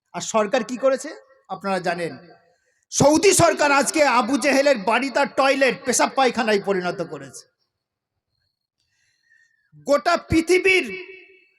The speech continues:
ফেমাস নোংরা লোক ছিল আবু জেহেল। দেখুন মি-, কত সুন্দর মিল দেখুন তো সৌদি সরকারের। আবু জেহেল ছিল সবচেয়ে নোংরা মানুষ,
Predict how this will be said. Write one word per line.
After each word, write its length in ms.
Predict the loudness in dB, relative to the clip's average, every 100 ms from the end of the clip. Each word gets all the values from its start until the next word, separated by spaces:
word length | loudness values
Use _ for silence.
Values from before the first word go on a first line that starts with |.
| -2
ফেমাস 680 | 2 2 2 0 -4 -8 0
নোংরা 340 | 2 4 4
লোক 160 | 4 2
ছিল 180 | 0 2
আবু 240 | 2 2 0
জেহেল। 380 | 0 -2 -4 -10 -20 -20 _ _ _ _ _ _ _ _ _ _
দেখুন 380 | -6 -2 -4 -6 -6
মি-, 400 | -6 -6 -12 -20 _ _ -10
কত 180 | -8
সুন্দর 340 | -8 -10 -2 -2
মিল 240 | -2 -4
দেখুন 260 | -6 -8 -10
তো 140 | -14
সৌদি 320 | -12 -12 -10
সরকারের। 440 | -12 -12 -10 -10 -10 -12 -20 _ _ _ _ _ _ _ _
আবু 320 | -2 -2 -2
জেহেল 340 | 0 2 2 0
ছিল 260 | 0 0
সবচেয়ে 440 | 0 -2 -2 -2 0
নোংরা 300 | 0 2 0
মানুষ, 540 | 0 -4 -8 -12 -16